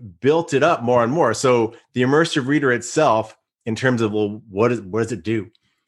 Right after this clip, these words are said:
So there's a set of things. It does, one of the things it does, which is not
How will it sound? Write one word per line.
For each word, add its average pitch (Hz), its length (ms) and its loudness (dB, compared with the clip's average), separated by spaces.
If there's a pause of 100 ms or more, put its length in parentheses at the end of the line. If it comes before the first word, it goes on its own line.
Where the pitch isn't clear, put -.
(180)
So - 120 -2
there's 123 180 2
a 120 60 -2
set 143 200 2
of 127 100 -2
things. 98 340 -2
It 101 100 -6
does, 117 440 0 (180)
one 120 200 0
of 143 60 2
the 135 60 -4
things 120 240 0
it 113 100 -2
does, 104 380 0
which 117 160 -4
is 113 160 -6
not 151 340 0